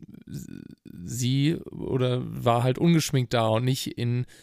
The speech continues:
im, im Drag-Outfit, so wie, nicht in Bühnen-Performance-Outfit, einfach nur, weil er gesagt hat, "Hm, ja, ich möchte, dass wir in Ruhe quatschen können und nicht,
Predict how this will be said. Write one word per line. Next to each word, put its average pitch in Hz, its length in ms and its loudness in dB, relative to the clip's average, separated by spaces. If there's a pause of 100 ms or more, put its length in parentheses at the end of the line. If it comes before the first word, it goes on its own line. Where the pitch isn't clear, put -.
(140)
im, 123 280 0
im 120 300 -2
Drag-Outfit, 131 1000 2
so - 300 -6
wie, 110 100 -6 (140)
nicht 131 280 4
in 139 120 6
Bühnen-Performance-Outfit, 113 1600 2
einfach 127 240 0
nur, 135 220 4 (320)
weil 120 120 2
er 117 40 4
gesagt 120 220 0
hat, - 100 -14
"Hm, 143 220 4 (520)
ja, 131 280 6 (520)
ich 135 280 -6
möchte, 127 420 -2
dass - 140 0
wir 135 60 4
in 127 60 4
Ruhe 123 220 6
quatschen - 380 2
können 135 260 4
und 127 160 0
nicht, - 500 0